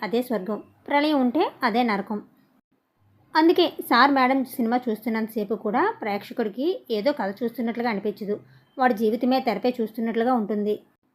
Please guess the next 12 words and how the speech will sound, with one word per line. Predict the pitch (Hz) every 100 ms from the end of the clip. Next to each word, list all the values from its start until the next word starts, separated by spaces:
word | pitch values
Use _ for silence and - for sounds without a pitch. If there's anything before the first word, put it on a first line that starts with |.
| _ _ _ _ _ _ -
హీరోని | 339 359 339 311
వాళ్ళ | 277 240
అమ్మ | 226 254
తిడుతున్నప్పుడు, | 302 214 220 247 233 226 226 -
పెళ్ళాన్ని | 233 214 254 240
హీరో | 208 233
కాకా | 233 226 208 254
పడుతున్నప్పుడు, | 247 220 226 226 208 220 - 311
తల్లికి | 220 196 220 247 349 277
పెళ్ళానికి | 208 220 220
మధ్య | 220 208 214
నలిగిపోతున్నప్పుడు, | 202 190 202 220 214 220 196 208